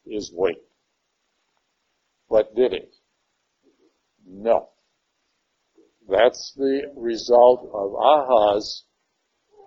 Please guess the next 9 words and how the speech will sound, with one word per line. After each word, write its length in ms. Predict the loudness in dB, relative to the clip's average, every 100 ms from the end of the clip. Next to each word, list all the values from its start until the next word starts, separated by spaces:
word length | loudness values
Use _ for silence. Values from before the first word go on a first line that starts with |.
| _
rejecting 960 | -6 -6 2 2 2 0 -2 -2 -6 -20 _ _ _ _ _ _ _ _ _ _ _ -8
Isaiah's 760 | -6 -6 -2 -2 0 -2 -4 -16 _
plea 540 | 0 2 0 -4 -10 _ _ _ _ _ _ _ _ _ _ _ _ _
to 380 | -8 -6 -8 -10
not 480 | -8 0 0 0 -2
get 220 | -4 -4 -14
involved 840 | -16 0 4 6 6 4 0 -6
with 300 | -4 -4 -6
Assyria. 720 | -14 -10 -8 -6 -6 -6 -8